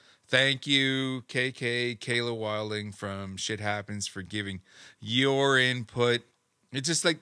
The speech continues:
I, like, this is the first time any, like, live wrestling she's been into. And I'm so glad, like, she's not beating us with a cane or something. Like, she really dug it.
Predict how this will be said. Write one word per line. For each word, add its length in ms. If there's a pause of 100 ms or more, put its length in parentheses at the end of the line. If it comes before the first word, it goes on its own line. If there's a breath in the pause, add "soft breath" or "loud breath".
(120)
I, 80 (180)
like, 220
this 240
is 60
the 120
first 500
time 520 (560 soft breath)
any, 520 (560 soft breath)
like, 180 (120)
live 480
wrestling 480
she's 280
been 460 (220)
into. 500
And 100
I'm 140
so 280
glad, 480
like, 240
she's 300
not 380
beating 380
us 440 (340 soft breath)
with 140
a 40
cane 680 (840 soft breath)
or 120
something. 380
Like, 180
she 240
really 400
dug 320
it. 160